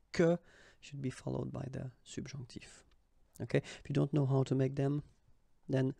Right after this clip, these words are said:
check the channel and, uh, try to find the subjunctive videos,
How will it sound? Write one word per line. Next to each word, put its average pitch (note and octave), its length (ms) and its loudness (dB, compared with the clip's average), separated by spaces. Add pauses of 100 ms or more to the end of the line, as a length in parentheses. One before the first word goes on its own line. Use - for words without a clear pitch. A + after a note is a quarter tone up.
(400)
check C#3 160 0
the C3 120 0
channel B2 420 0 (100)
and, B2 260 -2
uh, B2 320 -2
try B2+ 200 -4
to B2+ 120 -10
find B2+ 320 -6
the B2+ 200 -6 (440)
subjunctive C3+ 600 0
videos, B2+ 680 0